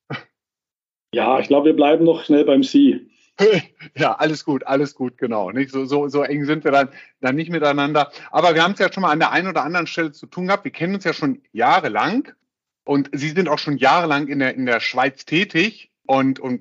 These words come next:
Speaker 2: viele denken ja, wenn sie ja von der Schweiz reden, als erstes an Ricola.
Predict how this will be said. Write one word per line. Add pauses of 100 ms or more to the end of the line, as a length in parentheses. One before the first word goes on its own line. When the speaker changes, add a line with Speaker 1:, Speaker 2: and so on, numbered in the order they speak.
(120)
Speaker 2:
viele
denken
ja, (260)
wenn
sie
ja
von
der
Schweiz
reden,
als
erstes
an (680)
Ricola.